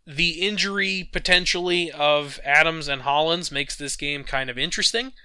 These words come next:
Could turn this game into a lower scoring affair than it realistically would have been, obviously. Um, however,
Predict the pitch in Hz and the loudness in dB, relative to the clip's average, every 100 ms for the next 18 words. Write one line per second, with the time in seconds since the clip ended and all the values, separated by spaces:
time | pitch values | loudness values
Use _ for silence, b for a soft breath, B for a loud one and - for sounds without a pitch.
0 | b b b b - 208 180 185 180 175 | b b b b -2 0 2 2 2 0
1 | 156 156 160 165 147 131 143 156 147 160 | -2 -4 -6 -4 -6 -4 -2 0 0 0
2 | 156 147 131 139 135 139 131 123 117 - | -2 -2 -4 -2 -2 -2 -4 -8 -10 -16
3 | _ _ _ _ _ - 139 113 123 143 | _ _ _ _ _ -20 -20 -16 -2 0
4 | 147 151 - 151 147 120 113 131 151 156 | 2 0 -2 -6 -6 -6 -6 -6 -2 2
5 | 151 143 135 143 151 156 160 170 165 180 | 2 2 0 -2 -2 -4 -4 -4 -4 -6
6 | 190 - b b b b b 123 117 117 | -8 -10 b b b b b -6 -6 -6
7 | 113 120 _ _ - - _ - 175 180 | -10 -20 _ _ -20 -20 _ 0 2 2
8 | 180 185 180 | 2 2 0